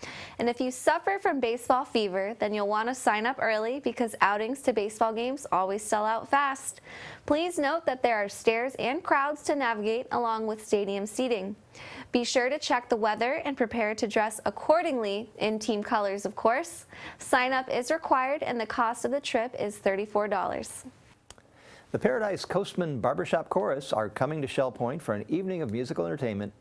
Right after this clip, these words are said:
Speaker 2: that is sure to appeal to all ages and backgrounds. With hits from their repertoire of barbershop classics, country and western toe tappers, patriotic songs, gospel melodies, and even some contemporary tunes,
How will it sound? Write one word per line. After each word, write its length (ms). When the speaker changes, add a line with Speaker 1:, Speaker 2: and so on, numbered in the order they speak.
Speaker 2:
that 120
is 120
sure 200
to 80
appeal 400
to 100
all 220
ages 260
and 80
backgrounds. 560
With 100
hits 180
from 200
their 140
repertoire 420
of 80
barbershop 500
classics, 540
country 420
and 140
western 440
toe 200
tappers, 460
patriotic 520
songs, 480
gospel 540
melodies, 500
and 120
even 240
some 200
contemporary 720
tunes, 440